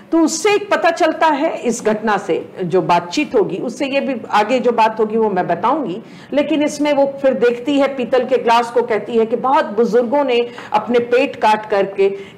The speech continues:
इस तरह के बर्तन इकट्ठा किए होंगे, जो आज की, आज जिसकी कीमत बहुत ज्यादा है, जो आसपास के व्यापारी हैं आकर के मोल के भाव, इसी तरह कौड़ियों के भाव से हमारे यहाँ से पीतल के बर्तन इकट्ठा कर ले जाते हैं और बदले में हम अपने घरों को सजो रहे हैं,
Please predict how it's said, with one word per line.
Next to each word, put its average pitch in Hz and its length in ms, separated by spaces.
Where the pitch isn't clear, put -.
इस - 200
तरह 220 200
के 220 140
बर्तन 196 460
इकट्ठा 185 400
किए 165 280
होंगे, 156 300
जो 214 140
आज 220 500
की, - 300
आज 233 240
जिसकी 277 300
कीमत 302 440
बहुत 285 320
ज्यादा 262 280
है, 151 220
जो 226 100
आसपास 240 520
के 277 100
व्यापारी 247 580
हैं 240 260
आकर 262 380
के 285 140
मोल 240 880
के 277 160
भाव, 226 300
इसी 240 220
तरह 240 200
कौड़ियों 247 400
के 247 120
भाव 196 260
से 240 180
हमारे 208 280
यहाँ 196 160
से 196 120
पीतल 202 320
के 196 120
बर्तन 180 340
इकट्ठा 170 200
कर 160 400
ले 156 120
जाते 143 380
हैं 135 180
और 202 120
बदले 196 400
में 294 160
हम 294 300
अपने 277 320
घरों 214 280
को 220 140
सजो 208 380
रहे 185 280
हैं, - 300